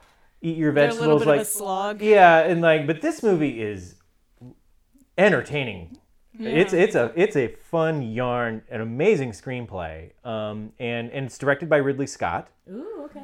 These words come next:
Speaker 1: which is, like, one of those, like, oh yeah, that's in his filmography. Like, I always forget that's a movie that he happened to direct, and so that's another reason it's really good. Ridley
Speaker 3: Hmm.
Speaker 1: Scott directed
Speaker 3: What
Speaker 1: it.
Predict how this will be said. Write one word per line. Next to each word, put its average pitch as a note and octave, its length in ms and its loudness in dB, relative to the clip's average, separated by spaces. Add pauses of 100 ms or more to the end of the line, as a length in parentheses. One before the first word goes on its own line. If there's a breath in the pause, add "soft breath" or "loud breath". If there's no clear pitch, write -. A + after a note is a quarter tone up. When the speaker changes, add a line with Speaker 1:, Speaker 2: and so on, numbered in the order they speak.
(120)
Speaker 1:
which E3 160 -2
is, G#3 100 0
like, G3+ 160 6
one G#3 120 2
of A#3+ 40 4
those, G3+ 140 4
like, D#3+ 260 2
oh F#3+ 120 -12
yeah, C#4 200 -8
that's A3 220 -6
in G#3+ 80 -4
his D3+ 160 -4
filmography. A#2+ 640 -2
Like, G#2+ 160 -4
I B2+ 40 0
always E3 200 2
forget C#3+ 520 -4
that's A#2+ 220 -4
a B2 40 -8
movie B2 280 -6
that G#2+ 160 -8
he A2 120 -10
happened A2 320 -6
to G2 60 -14
direct, F#2+ 560 -6
and G2 100 -16
so - 80 -12
that's G2+ 220 -8
another G#2 180 -10
reason F#2 220 -10
it's F2 120 -20
really F2+ 160 -14
good. F2 320 -14
Ridley F#2 220 -16
Speaker 3:
Hmm. C4 60 -16
Speaker 1:
Scott F#2 280 -14
directed - 360 -18
Speaker 3:
What D#4+ 140 -10
Speaker 1:
it. - 60 -20